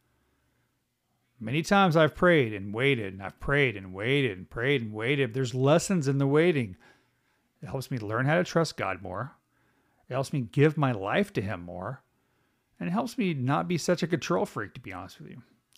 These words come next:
I get upset when my prayers go answered. I get it.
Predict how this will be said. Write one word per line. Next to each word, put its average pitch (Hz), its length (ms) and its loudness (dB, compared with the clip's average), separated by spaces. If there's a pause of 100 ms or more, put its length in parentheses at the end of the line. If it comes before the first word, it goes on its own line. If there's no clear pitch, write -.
(120)
I 180 160 2
get 233 140 6
upset 107 440 -4
when 107 280 -12
my 110 120 -6
prayers 101 360 -6
go 95 160 -8
answered. 95 520 -14
I 196 180 -6
get 160 200 0
it. - 240 -8